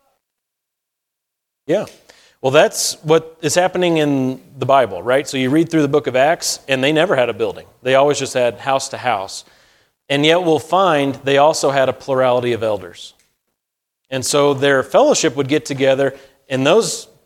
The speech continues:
times, it was day by day, is the phrase that we see often, with a particular emphasis on the first day of the week, Sunday. But they would get together very often, and when they would get together, they would have leadership, they would have elders, and they would have deacons.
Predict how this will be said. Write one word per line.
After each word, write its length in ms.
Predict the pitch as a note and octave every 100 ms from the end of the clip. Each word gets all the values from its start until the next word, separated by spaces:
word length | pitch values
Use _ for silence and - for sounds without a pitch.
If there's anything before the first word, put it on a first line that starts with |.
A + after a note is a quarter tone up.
| -
times, 380 | B2+ A#2+ D#3+ C3
it 60 |
was 160 | G#2+ G#2+
day 200 | C3 C3
by 200 | B2 A#2
day, 380 | B2 B2+ A2+ C3
is 220 | A2+ -
the 120 | A#2
phrase 300 | - B2 A#2
that 100 | A2+
we 80 | A2
see 240 | - A#2+
often, 420 | A2+ A2 - B2 - - _
with 160 | F3 F3+
a 140 | D#3
particular 520 | E3 - B3 A3+ F3+
emphasis 480 | D3 C#3+ D3+ D#3 C#3+
on 100 | C3+
the 80 | A#2+
first 380 | - D#3 D3+ B2+
day 180 | A#2+ A2+
of 100 | F#2+
the 80 |
week, 400 | F#2 F2+ A2 _ _ -
Sunday. 520 | C#3 A#2+ F#2 E2+ B2+ _ _ _ _ _
But 180 | D3+ D3
they 100 | G3
would 120 | F#3+
get 160 | G3 -
together 320 | F3+ F3 D#3+
very 300 | D3 F#3 F3+
often, 460 | D3 C#3+ D3+ F3 -
and 200 | D3 D3+
when 100 | D3
they 80 | D3
would 140 | C#3+
get 120 | D3+
together, 380 | E3+ C3+ C3+ C#3
they 160 | C3 C3
would 140 | B2+
have 240 | B2+ B2+
leadership, 560 | B2 C3+ C#3+ - F3+ -
they 100 | B2
would 100 | A#2+
have 120 | B2
elders, 420 | B2+ B2+ C3+ C#3
and 100 | B2+
they 80 | A#2+
would 160 | A#2+ B2+
have 160 | A#2+
deacons. 540 | A2 A2+ - F#2 -